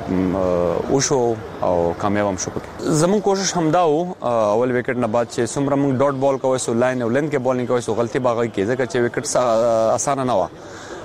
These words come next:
آه، اسانه هغه هلته وه چې موږ غلط بالینګ وکړو. هغوی ته روم ورکړو، ډېر مخکې بال ورته وکړو، نو هغه اسانه ولو، هغه بال. او که موږ ګوډ لاین کې یو وکټ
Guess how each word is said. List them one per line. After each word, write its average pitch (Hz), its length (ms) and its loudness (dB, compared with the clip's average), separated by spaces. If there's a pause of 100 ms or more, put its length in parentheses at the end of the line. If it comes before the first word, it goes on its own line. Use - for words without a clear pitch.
آه، 110 560 2
اسانه 175 300 0
هغه 180 140 2
هلته 170 180 0
وه 165 140 2
چې - 80 -4
موږ 143 200 0
غلط 147 180 2
بالینګ 104 340 0
وکړو. 82 220 -4 (380)
هغوی 98 140 0
ته 98 140 0
روم 123 260 0
ورکړو، 107 360 0
ډېر 117 140 2
مخکې 107 260 -4
بال 123 260 2
ورته 123 180 -2
وکړو، 110 260 -2
نو 110 80 0
هغه 117 380 2
اسانه 120 320 -2
ولو، 90 180 0
هغه 98 360 0
بال. 104 200 0 (500)
او 104 120 0
که 123 100 -2
موږ 147 460 2
ګوډ 151 140 2
لاین 147 260 0
کې - 60 -6
یو 127 240 2
وکټ 147 120 -4